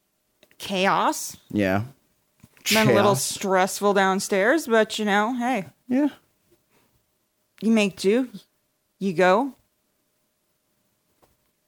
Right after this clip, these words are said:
Speaker 2: All right. Were you missing the podcast?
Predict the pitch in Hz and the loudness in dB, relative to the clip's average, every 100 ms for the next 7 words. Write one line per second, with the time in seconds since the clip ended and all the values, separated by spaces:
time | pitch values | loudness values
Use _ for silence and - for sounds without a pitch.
0 | _ _ _ _ - 143 226 247 - 165 | _ _ _ _ -4 -2 0 -2 -4 -16
1 | _ _ _ _ _ _ _ _ _ _ | _ _ _ _ _ _ _ _ _ _
2 | _ _ - _ - 127 120 117 120 123 | _ _ -20 _ 0 2 6 6 6 4
3 | - 143 131 123 107 120 120 120 117 117 | 4 6 6 4 4 4 6 6 6 4
4 | 117 123 139 170 254 294 294 - | 2 2 0 2 2 2 0 -8